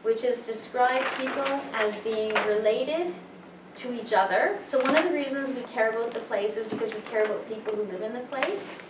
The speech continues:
But it doesn't, but I think we, that we may also care about the place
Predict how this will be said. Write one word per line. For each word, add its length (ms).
But 100
it 300
doesn't, 420
but 100
I 280
think 280
we, 100
that 140
we 200
may 300
also 500
care 340
about 280
the 60
place 640